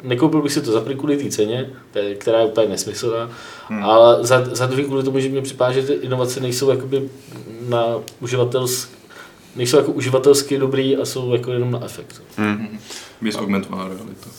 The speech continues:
Speaker 3: A já kromě toho, toho, co říkal Martin, co jste říkali, tak, eh, bych se nekoupil kvůli tomu, že mám svůj iPhone starší řady a jsem s ním tak jako absolutně spokojený, že nemám důvod měnit na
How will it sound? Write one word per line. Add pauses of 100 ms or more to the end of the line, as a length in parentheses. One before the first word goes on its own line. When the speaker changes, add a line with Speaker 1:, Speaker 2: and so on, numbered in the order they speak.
(100)
Speaker 3:
A
já
kromě
toho,
toho,
co
říkal
Martin,
co
jste
říkali,
tak, (180)
eh,
bych
se
nekoupil
kvůli
tomu,
že
mám
svůj
iPhone
starší
řady
a
jsem
s
ním
tak
jako
absolutně
spokojený,
že
nemám
důvod
měnit
na